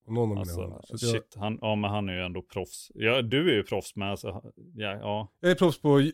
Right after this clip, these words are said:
Speaker 1: och jag, liksom, gå med, gå med hund, men jag är inte proffs på att, att uppfostra hundar direkt.
Speaker 2: <laughs> Du kanske inte är proffs på inkallning.
Speaker 1: Exakt! Inte
Speaker 2: Nej.
Speaker 1: svart bälte, eh, direkt. Nej, men jag hade ju ett sånt där läskigt ögonblick även, jag vet, det har inte jag pratat om i podden, va? För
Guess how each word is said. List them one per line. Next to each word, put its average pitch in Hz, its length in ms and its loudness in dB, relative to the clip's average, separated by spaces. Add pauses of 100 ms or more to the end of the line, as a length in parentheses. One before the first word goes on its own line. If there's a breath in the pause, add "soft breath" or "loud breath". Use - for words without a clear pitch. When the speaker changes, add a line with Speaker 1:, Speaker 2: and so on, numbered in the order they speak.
Speaker 1:
och 143 140 6
jag, 151 460 8
liksom, 131 280 0
gå 135 140 6
med, 131 300 4
gå 147 100 4
med 135 140 6
hund, 117 360 4
men 123 80 -4
jag 135 100 4
är 139 40 4
inte 139 140 -2
proffs 127 220 2
på 120 320 -2 (100)
att, 127 160 0
att 185 60 2 (360)
uppfostra 151 600 2
hundar 131 380 -4
direkt. - 380 -8 (260)
Speaker 2:
<laughs> - 1000 0
Du 120 100 -2
kanske 139 260 4
inte 139 180 2
är 127 60 6
proffs 131 320 4
på 131 120 4
inkallning. 101 680 0
Speaker 1:
Exakt! 185 640 2 (580)
Inte 170 160 0
Speaker 2:
Nej. 160 80 0
Speaker 1:
svart 170 260 2
bälte, 151 640 4 (440)
eh, 131 100 -2
direkt. 123 680 -2
Nej, 202 80 6
men 202 80 8
jag 202 120 8
hade 214 180 6
ju 254 40 6
ett 226 60 0
sånt 226 160 4
där 139 280 8
läskigt 147 460 2
ögonblick 123 480 4
även, 120 420 4
jag 160 80 4
vet, 170 140 2
det 185 60 8
har 220 100 8
inte 190 100 4
jag 135 60 2
pratat 139 260 2
om 123 100 4
i 117 40 -2
podden, 143 300 2
va? 90 260 -2
För 156 240 4